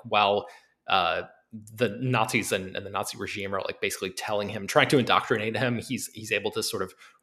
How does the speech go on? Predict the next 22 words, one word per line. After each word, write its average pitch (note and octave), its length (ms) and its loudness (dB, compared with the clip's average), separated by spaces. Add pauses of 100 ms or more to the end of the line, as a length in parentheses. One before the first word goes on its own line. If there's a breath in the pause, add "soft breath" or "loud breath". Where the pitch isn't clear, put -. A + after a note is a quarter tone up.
(240)
mentally C3 500 4
resist A2+ 480 2
a B2+ 40 4
little A#2+ 200 0
bit B2 180 4
from C3+ 140 -2
that, A#2 260 0
and, F#2+ 300 -6
and, F#2+ 300 -4 (360 soft breath)
um, F#2 420 -2 (800)
the, A2 600 -2
uh, D#2 240 -4 (340)
paths B2 400 6
of A#2+ 140 0
these - 160 -2
characters G2 640 2
end A2 180 -4
up - 300 -4
crossing F2+ 540 0
in, F2+ 340 -6
uh, - 320 -4
a G2+ 80 -4